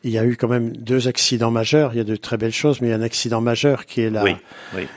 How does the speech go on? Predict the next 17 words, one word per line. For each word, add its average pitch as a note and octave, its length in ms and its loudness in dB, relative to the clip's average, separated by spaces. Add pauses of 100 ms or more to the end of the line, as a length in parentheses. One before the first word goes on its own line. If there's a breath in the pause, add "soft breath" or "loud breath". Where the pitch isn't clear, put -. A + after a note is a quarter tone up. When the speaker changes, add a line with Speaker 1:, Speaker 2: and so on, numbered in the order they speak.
(160 loud breath)
Speaker 1:
une, A#2 320 -2
une A#2+ 200 -2
collection A#2+ 480 2
magnifique C3 580 0
que - 80 -4
vous A2 240 -2
aviez A2 320 -2
récoltée B2 580 0
pendant A2 300 -2
des A#2 140 2
mois, B2 380 2 (160)
Speaker 2:
Mhm. F#2 440 -14
Speaker 1:
avec A2 340 -4
des A2 260 -2
artefacts, A2 580 -6
de, G#2+ 680 -2 (280)
des, G#2 560 -4